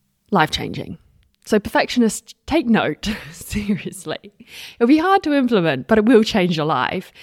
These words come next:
And I know that you, like me, often you will just race into a task because of all the things, right? You just race in, you dive in, you jump in, but you don't really pause and give your-,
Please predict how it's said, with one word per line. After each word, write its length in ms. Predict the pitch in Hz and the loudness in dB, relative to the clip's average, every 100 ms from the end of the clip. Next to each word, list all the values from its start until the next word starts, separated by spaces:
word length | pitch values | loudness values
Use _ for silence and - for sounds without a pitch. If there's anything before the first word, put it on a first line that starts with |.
| - - - - - | -20 -20 -20 -10 0
And 160 | 220 - | 2 4
I 140 | 247 | 4
know 240 | 247 262 | 4 4
that 240 | 277 175 170 | 2 0 2
you, 260 | 190 180 - | 2 2 0
like 340 | 165 160 - | -2 -4 -4
me, 300 | 147 120 123 - - - - - - _ _ - | -4 -4 -6 -10 -20 -20 -20 -20 -20 _ _ 0
often 320 | 233 220 247 | 2 4 4
you 180 | 220 196 | 4 2
will 120 | 190 | 0
just 180 | 190 190 | -2 -2
race 480 | 185 180 185 196 | -2 0 0 0
into 300 | 202 175 170 | -4 -6 -6
a 40 | 151 | -10
task 540 | - 139 117 - - | -8 -6 -4 -6 -10
because 400 | 170 - 170 156 | -10 -6 -4 -4
of 100 | 147 | -4
all 140 | 196 220 | -4 -2
the 120 | 180 | -4
things, 460 | 190 175 - - | -6 -8 -10 -12
right? 300 | - 196 254 - _ - | -2 0 0 -6 _ -16
You 100 | 170 | -10
just 260 | 196 208 - 185 | -8 -8 -10 -2
race 340 | 220 220 - | 2 2 0
in, 100 | 202 | -2
you 80 | 170 | -2
dive 380 | 147 156 175 170 | 0 2 2 0
in, 180 | 160 151 | -2 -4
you 60 | |
jump 320 | 135 143 147 139 | -6 -6 -6 -8
in, 200 | 123 156 | -8 -4
but 280 | 196 196 - | -2 -2 -4
you 120 | 202 | -6
don't 360 | 202 226 269 - _ - | 0 0 0 -6 _ -12
really 640 | 185 233 277 277 240 214 | -4 0 2 2 0 -2
pause 920 | - - 175 160 143 147 180 190 - _ _ _ _ _ | -8 -6 -2 -2 -2 -4 -6 -8 -14 _ _ _ _ _
and 180 | 190 196 | 0 0
give 160 | 190 196 | 2 2
your-, 140 | 226 | 2